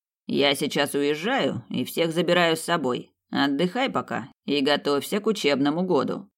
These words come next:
«Всех-всех?» с надеждой спросила я. «И Берегинь?» «Нет уж, бабки твои отплывают вечером. Сама с ними разбирайся, раз такая умная».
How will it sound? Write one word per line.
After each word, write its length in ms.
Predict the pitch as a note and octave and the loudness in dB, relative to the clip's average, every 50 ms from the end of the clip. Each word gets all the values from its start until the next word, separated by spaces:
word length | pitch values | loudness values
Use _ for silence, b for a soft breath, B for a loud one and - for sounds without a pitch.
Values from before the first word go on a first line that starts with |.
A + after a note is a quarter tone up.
| _ _ _ _ _ _ _ _ _ _ _ - | _ _ _ _ _ _ _ _ _ _ _ -12
«Всех-всех?» 600 | - - D4+ D#4+ - - - E4+ F4+ F#4 F4+ - - _ _ _ _ _ _ | -6 -2 0 0 0 -2 0 0 0 0 0 -4 -12 _ _ _ _ _ _
с 140 | - - - | -14 -6 -4
надеждой 420 | F3 E3 C#3+ C#3+ C#3+ C3 B2 C#3 | -2 -2 0 0 -2 -2 -2 -4
спросила 420 | C3+ - - C#3 C#3 - D3 C#3+ C#3 | -4 -4 -6 -8 -6 -6 -4 -4 -2
я. 240 | C#3 C#3 C#3+ C#3 - _ _ _ _ _ _ _ | -2 -2 -4 -6 -10 _ _ _ _ _ _ _
«И 220 | - A#3+ A#3+ A#3+ A#3 | 4 6 6 6 6
Берегинь?» 480 | G3+ B3 A3+ B3 A3+ C4 D#4 F4+ F#4 F#4 - _ _ _ _ _ _ _ _ _ _ _ | 6 6 4 4 4 4 2 2 0 -2 -6 _ _ _ _ _ _ _ _ _ _ _
«Нет 500 | - - D3+ F3+ G#3+ G#3 F#3 D3+ B2 - | -4 0 2 2 4 6 6 4 4 2
уж, 260 | G#2 F#2 - - - - - | -2 -6 -8 -12 -14 -8 -2
бабки 420 | B2 C3+ D3+ G3 G3 - - F#3 | 2 4 4 4 4 2 2 0
твои 260 | F3 F3+ E3+ E3+ E3+ | 2 4 4 4 6
отплывают 580 | E3 D#3 - - D3+ D3+ D#3 E3 D#3+ D3 B2+ - | 4 2 2 0 0 2 4 4 4 4 2 0
вечером. 540 | D#3 E3+ D#3+ D#3+ - - - - G3+ - _ _ | 0 -2 -2 -2 -4 -6 -6 -6 -8 -8 _ _
Сама 360 | - - E3+ F#3+ B3 C4 G3+ | -6 -4 -2 0 0 0 0
с 60 | - | 0
ними 180 | F3 D#3 C#3+ C#3 | 0 2 2 2
разбирайся, 640 | C3+ C#3+ C3+ C3+ D#3 D#3 D3 B2+ A#2+ - - B2 | 2 2 2 2 2 2 2 0 -2 -4 -4 -4
раз 140 | C3 C3+ C3+ | -2 -4 -2
такая 340 | - D3 C#3+ - D3 D3 C#3+ | -2 -2 0 2 4 4 4
умная». 480 | D3 C#3+ C3+ C3 C3 D3 - - - | 4 4 2 2 0 -2 -4 -8 -12